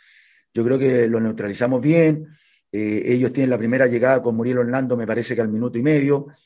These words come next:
un cabezazo, y después de ahí no tienen otra aproximación más fuerte como, como la fue el gol, que te-, que en ese tiro libre nos equivocamos nosotros en la barrera y,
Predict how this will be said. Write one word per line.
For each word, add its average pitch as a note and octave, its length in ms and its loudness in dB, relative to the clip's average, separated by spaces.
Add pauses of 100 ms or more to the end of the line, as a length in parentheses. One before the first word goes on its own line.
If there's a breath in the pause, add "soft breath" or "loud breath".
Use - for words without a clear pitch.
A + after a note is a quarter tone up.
(180 loud breath)
un A2 140 -4
cabezazo, A#2+ 520 0
y C3 40 0
después A#2 280 0
de A#2 60 0
ahí C#3 180 0
no B2+ 180 0
tienen C3+ 380 -2 (380 loud breath)
otra B2+ 240 4
aproximación A2+ 720 -2
más A#2 320 -2
fuerte C#3+ 340 -2
como, A2+ 420 -4 (500 soft breath)
como G#2+ 160 -6
la - 80 -6
fue C#3+ 160 2
el C3+ 100 2
gol, F#3 320 6
que G#2 140 -8
te-, - 180 -12 (320)
que G#2+ 60 -8
en G#2+ 80 -4
ese G#2+ 160 -8
tiro A2 160 -2
libre B2+ 460 0 (120)
nos F#2+ 280 -12
equivocamos G#2 420 -4
nosotros A#2 280 -2
en A#2 40 0
la A2 80 0
barrera A#2+ 320 0
y, A2+ 200 -4